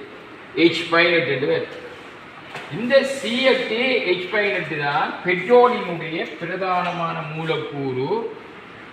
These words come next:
ஒக்டேன். பெட்ரோலினுடைய பிரதானமான மூலக்கூறு, பெட்ரோல்ல பயன்படுத்துகிற பிரதானமான மூலக்கூறு அல்கேன்கள்.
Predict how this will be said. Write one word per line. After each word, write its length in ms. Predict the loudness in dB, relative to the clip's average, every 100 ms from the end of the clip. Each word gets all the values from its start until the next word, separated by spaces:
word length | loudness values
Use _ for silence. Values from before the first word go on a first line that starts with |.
| -2
ஒக்டேன். 880 | -2 -2 0 2 4 4 4 0 -4 -10 -14 -16 -18 -18 -6
பெட்ரோலினுடைய 1300 | -2 -2 -2 0 2 2 2 -2 0 2 4 4 2 0
பிரதானமான 720 | 0 2 4 2 2 0 -2 -2 -2
மூலக்கூறு, 640 | 2 2 2 -2 -8 -8 -6
பெட்ரோல்ல 420 | -6 0 0 2
பயன்படுத்துகிற 500 | 2 2 0 -2 -6
பிரதானமான 680 | -4 -2 0 0 -2 -2 -4
மூலக்கூறு 480 | -4 -4 -4 -6 -6 -4
அல்கேன்கள். 720 | -6 -4 -4 -4 -2 -2 -2